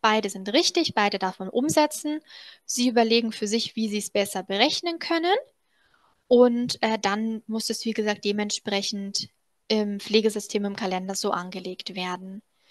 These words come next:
Und dann habe ich jetzt da ganz unten noch mal die Erläuterung, was das jetzt genau konkret noch mal bedeutet. Und zwar pauschale Nebenkosten wie Strom, Gas, Heizung, Wasser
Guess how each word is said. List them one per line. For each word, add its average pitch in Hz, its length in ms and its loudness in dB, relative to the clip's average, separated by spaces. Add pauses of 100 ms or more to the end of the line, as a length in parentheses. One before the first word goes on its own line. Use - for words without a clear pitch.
(500)
Und 226 160 4
dann 254 200 4
habe 294 120 4
ich 277 80 -2
jetzt 262 200 2
da 240 80 6
ganz 226 220 0
unten 294 340 2
noch 262 220 4
mal 233 140 2
die 208 100 -4
Erläuterung, 311 680 4 (640)
was 220 300 0
das 233 180 -2
jetzt 220 240 -4
genau 214 320 2
konkret 214 460 -2
noch 202 140 -4
mal 185 120 -4
bedeutet. 226 760 2 (360)
Und 220 160 -4
zwar 233 480 0
pauschale 226 1160 2
Nebenkosten 202 1000 -4
wie 190 100 0
Strom, 262 800 2
Gas, 233 540 2
Heizung, 214 540 -2
Wasser 220 680 -4